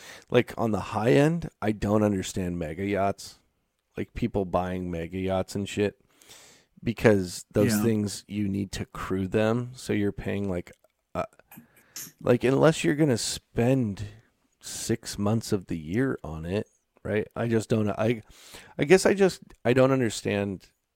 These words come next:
Speaker 1: the amount of money that it takes to run one of those and build one is so unfeasible to me that I'm like, "I just don't get how you can even do that." But then in, like,
Speaker 2: Right.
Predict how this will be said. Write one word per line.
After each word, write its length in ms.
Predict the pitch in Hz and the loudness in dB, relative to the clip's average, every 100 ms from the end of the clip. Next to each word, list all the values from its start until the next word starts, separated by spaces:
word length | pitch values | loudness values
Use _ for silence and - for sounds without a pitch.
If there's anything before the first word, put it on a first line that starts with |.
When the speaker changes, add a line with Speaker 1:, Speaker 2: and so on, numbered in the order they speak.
| _ _ _ _ _ _ _ - | _ _ _ _ _ _ _ 2
Speaker 1:
the 100 | 120 | 6
amount 240 | 127 147 | 8 8
of 160 | 127 - | 6 4
money 560 | 104 95 101 107 113 - - | -4 0 0 0 -2 -6 -10
that 140 | - 101 | -4 -4
it 120 | - | -4
takes 300 | 107 104 - | -6 -6 -4
to 100 | 92 | -6
run 280 | 80 90 95 | -2 -2 -2
one 100 | 98 | -2
of 80 | 98 | 0
those 240 | 98 92 | 0 -2
and 300 | - 92 87 | -6 -8 -6
build 240 | 98 85 92 | -4 -4 -4
one 480 | 95 104 107 110 - | -2 0 -2 -6 -12
is 200 | - 95 | -8 -6
so 340 | - - 98 98 | -6 -2 0 0
unfeasible 840 | 98 98 90 - 87 90 95 107 | 0 -4 -6 -10 -8 -6 0 0
to 120 | - | 0
me 300 | 113 113 120 127 | 0 0 0 -4
that 140 | - 101 | -4 -2
I'm 100 | 98 | 0
like, 160 | 87 | -2
"I 80 | 90 | -4
just 220 | 104 107 | -4 -2
don't 180 | 117 104 | 0 0
get 160 | 87 - | -2 -4
how 100 | 98 | -4
you 260 | 95 92 90 | -4 -4 -8
can 180 | - - | -10 -10
even 240 | 92 80 76 | -8 -10 -8
do 180 | 85 82 | -8 -6
that." 280 | - - - _ _ - - - - - | -10 -12 -18 _ _ -20 -20 -20 -20 0
But 140 | - | 2
then 160 | - 127 | 8 8
in, 140 | 120 | 10
like, 140 | 123 120 | 8 4
Speaker 2:
Right. 260 | 117 110 | 2 -2